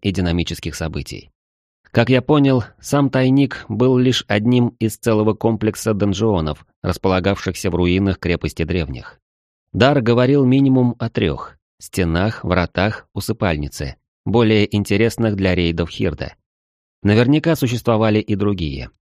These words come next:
Например, совсем недалеко маячил огромный черный шпиль, будто наискосяк срезанный ударом исполинского клинка.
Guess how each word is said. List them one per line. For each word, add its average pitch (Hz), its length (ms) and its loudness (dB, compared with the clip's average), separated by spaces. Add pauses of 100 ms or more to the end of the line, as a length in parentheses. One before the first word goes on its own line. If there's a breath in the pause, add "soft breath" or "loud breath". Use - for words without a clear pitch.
(220)
Например, 85 600 0 (160)
совсем 151 360 0
недалеко 123 460 2
маячил 117 500 2
огромный 113 540 2
черный 92 380 -2
шпиль, 71 400 -6 (340)
будто 101 400 0
наискосяк 95 720 0
срезанный 95 580 0
ударом 98 440 0
исполинского 82 640 -6
клинка. 78 480 -8